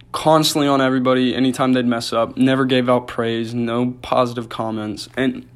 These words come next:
like I said, he has changed. He's a very, very good coach now. But it made me wanna quit.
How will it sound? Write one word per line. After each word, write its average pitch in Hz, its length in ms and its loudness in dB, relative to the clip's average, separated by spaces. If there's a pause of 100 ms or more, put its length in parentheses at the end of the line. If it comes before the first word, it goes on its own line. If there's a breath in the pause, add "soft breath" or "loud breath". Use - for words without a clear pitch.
(220)
like 147 220 0
I 190 40 0
said, 143 300 2
he 139 120 -2
has 139 280 0
changed. 120 480 -6
He's 131 180 -2
a 123 60 -2
very, 127 640 0
very 117 320 -2
good 110 240 -8
coach 104 300 -8
now. 87 280 -10 (1600 soft breath)
But 160 140 6
it 185 80 2
made 359 180 6
me 190 100 6
wanna 120 200 0
quit. - 340 -10